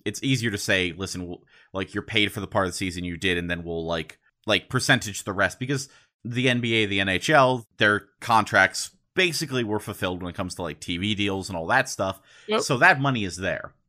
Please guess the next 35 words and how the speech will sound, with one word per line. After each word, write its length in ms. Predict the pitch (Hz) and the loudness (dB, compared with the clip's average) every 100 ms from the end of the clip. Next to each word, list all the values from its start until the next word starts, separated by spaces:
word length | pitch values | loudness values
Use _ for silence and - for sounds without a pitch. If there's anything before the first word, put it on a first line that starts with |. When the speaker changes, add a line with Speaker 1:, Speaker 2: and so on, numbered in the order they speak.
| _ | _
Speaker 1:
Baseball 560 | 135 151 - 127 117 104 | 2 2 2 4 4 2
is 100 | 107 | -2
missing 360 | 104 - 95 | -6 -4 -6
all 360 | - 98 110 107 | -2 2 4 2
of 120 | 87 | 0
their 160 | 92 85 | -2 -2
money 260 | 80 76 | -4 -4
off 220 | 71 69 | -6 -6
the 80 | - | -8
bat. 320 | 71 - - - _ | -8 -8 -10 -18 _
It 140 | - 107 | 0 2
is, 420 | 92 85 - - | 2 0 -6 -4
it 100 | 113 | -2
is 160 | 107 90 | 0 0
not 340 | 107 104 98 | 2 2 4
there. 380 | 101 85 58 71 | 0 -2 -4 -10
So 460 | - - 107 82 78 _ _ | -12 -2 -2 -2 -6 _ _
that's 240 | 101 98 110 | -2 -2 0
why 140 | 101 | 0
this 180 | 95 - | 0 -8
is 80 | 90 | -6
such 180 | 98 | -6
a 120 | 76 85 | -4 -6
hard 300 | - 95 85 | 0 -2 -2
discussion. 640 | - - 90 - 90 82 _ _ _ | -10 -6 -6 -4 -8 -10 _ _ _
I 60 | 110 | -2
would 100 | 113 | 2
like 160 | 139 | 2
to 80 | 143 | 4
have 120 | 127 | 2
faith 320 | - 110 107 - | 2 -2 -2 -2
that 120 | 95 | 0
I 120 | 95 | 0
think 320 | - 95 90 | -2 -6 -6
that 400 | 95 90 80 - | -2 0 0 -4